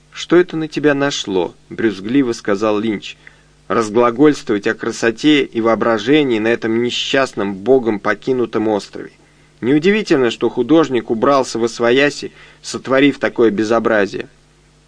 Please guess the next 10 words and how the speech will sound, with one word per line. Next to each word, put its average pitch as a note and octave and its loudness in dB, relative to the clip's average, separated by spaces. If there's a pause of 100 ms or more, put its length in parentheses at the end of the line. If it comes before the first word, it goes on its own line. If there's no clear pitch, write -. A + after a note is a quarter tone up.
(340)
Дождь E3 4 (180)
усилился. G#2 -4 (500)
Когда A2+ 0
они C#3+ -2
дошли C3+ -2
до A#2+ 2
ворот B2+ 2
Ирландской A#2 -2
Королевской A2 0
Академии, G#2+ -4